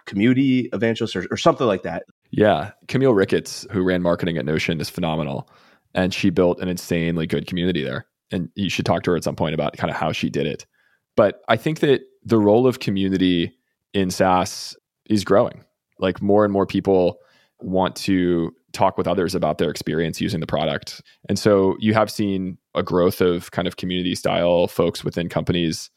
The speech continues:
Speaker 2: and not just kind of the Notion, more kind of consumer, prosumer type products, but Ironclad, I mentioned, is in the legal contracting space. We sell to big enterprises,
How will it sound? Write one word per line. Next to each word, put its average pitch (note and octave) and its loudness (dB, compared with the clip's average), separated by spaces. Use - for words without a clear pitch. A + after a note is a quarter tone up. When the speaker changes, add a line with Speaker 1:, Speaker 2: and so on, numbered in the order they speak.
Speaker 2:
and G2+ 0
not A2+ 2
just - -4
kind A2 2
of G2 2
the G2 2
Notion, F#2 0
more E2+ 0
kind F#2 -2
of E2+ -6
consumer, F2+ 0
prosumer F2+ 0
type - 0
products, G2+ 2
but E2 -2
Ironclad, G2+ 2
I F2 -2
mentioned, F2 -2
is F2+ -2
in E2+ -2
the E2 -2
legal F2 2
contracting F2 0
space. F2 -2
We F2+ -4
sell F2 2
to F2+ -4
big F2 -2
enterprises, F2 0